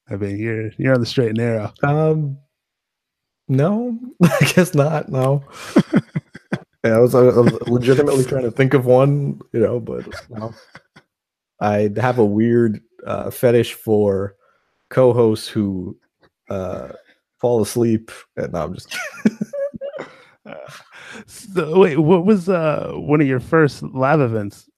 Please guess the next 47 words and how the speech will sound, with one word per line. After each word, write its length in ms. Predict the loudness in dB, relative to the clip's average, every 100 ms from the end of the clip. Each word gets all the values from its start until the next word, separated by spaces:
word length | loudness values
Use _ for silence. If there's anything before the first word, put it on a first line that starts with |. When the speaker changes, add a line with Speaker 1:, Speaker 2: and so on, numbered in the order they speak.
| _ _ -14
Speaker 1:
uh, 180 | -12 -10
that 140 | -12
you 60 | -10
got 140 | -10 -10
to 60 |
go 120 | -12
to 120 | -12 -14
for 220 | -16 -14
wrestling? 340 | -14 -12 -14 -16 _ _ _ _
Speaker 2:
You 80 | 0
know, 60 | 2
I 60 |
don't 120 | 4
think 160 | 2 0
I've 120 | -2
even 160 | -2 -2
told 240 | 0 0
you 160 | 0 0
that, 320 | -2 -8 -10 _
uh, 140 | -8 -6
which 160 | -6
is 80 | -8
funny. 320 | -4 -4 -4
So 100 | -6
you're 120 | -8
about 220 | -6 -6 -4
to 60 |
learn 280 | 0 2 2
something 340 | -2 -4 -4
about 260 | -4 -4 -4
me 260 | -4 -4 -6 _ -6
right 200 | -4 -2
now. 340 | -4 -6 -8 _ -20 _ _ _ _ _
Um, 500 | 0 0 -2 -6 -12 _ _ _ _ _ -4
I 60 |
remember 1160 | 0 2 2 2 2 0 2 2 2 0 -6 -12 _ _ _ _ _ _ _
there 160 | 0 0
was 280 | 0 -2 -4
a 640 | -8 -6 -6 -10 -14 -18 -20 -20
house 360 | -4 0 0
show 300 | -2 0 2
at 100 | 2
Madison 440 | -2 -2 -2 -4 -6
Square 260 | -4 -4
Garden, 460 | -2 -2 -2 -2 -4
January 480 | -2 0 2 2 2
ninety-eight. 760 | 0 -2 -6 -6 -6 -6 -14